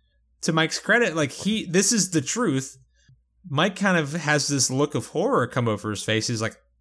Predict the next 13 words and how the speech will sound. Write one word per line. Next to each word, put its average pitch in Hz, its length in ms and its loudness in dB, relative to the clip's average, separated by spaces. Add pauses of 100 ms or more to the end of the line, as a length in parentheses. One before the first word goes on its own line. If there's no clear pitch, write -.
(200)
"I 127 180 2
only 139 560 -2
know 131 260 2
what 123 280 0
the 117 80 -4
president 120 720 -2 (180)
told 170 420 -4
me. 104 160 -6
I 101 120 -4
wasn't 107 400 -2
in 104 200 -6
the 92 80 -8
room." 113 540 -4